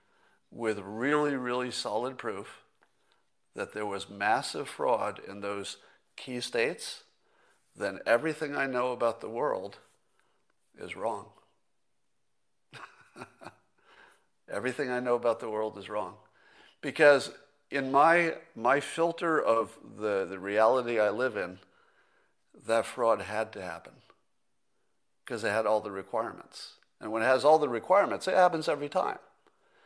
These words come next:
So if it didn't happen this time, when not only did it have all the requirements, but they were through the roof. It wasn't just met the, met the minimum requirement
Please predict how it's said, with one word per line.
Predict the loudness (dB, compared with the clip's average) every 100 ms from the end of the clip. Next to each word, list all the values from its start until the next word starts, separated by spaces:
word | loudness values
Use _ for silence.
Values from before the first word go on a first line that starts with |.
| -20 _ _
So | 2 4 4 2
if | 0 2
it | 0 0
didn't | 0 0 4
happen | 8 8 8 -2 2
this | 2 2
time, | 0 0 0 -8 -16 _ _ _ _ _ _ _
when | 0 2 4
not | 6 6 6
only | 2 0
did | -2 -2
it | -4
have | -2 2 2 2
all | 0
the | -2
requirements, | -8 -4 -4 -4 -10 -12
but | -10 -6
they | -4
were | -4 -6
through | -8 -10 -10
the | -10
roof. | -6 -6 -6 -12 -20 _ _ _ _ _ _ _ _
It | -6
wasn't | 4 4 4 0
just | 0 -2 -10 _ _ _ _ -20
met | -14 -6 2 2 2 -8
the, | -8 -8 -12 -14
met | -4 0 0 0
the | -8
minimum | -8 -4 -4 -2 -4 -4
requirement | -6 -8 -4 0 2 0 -4 -12 -14 -20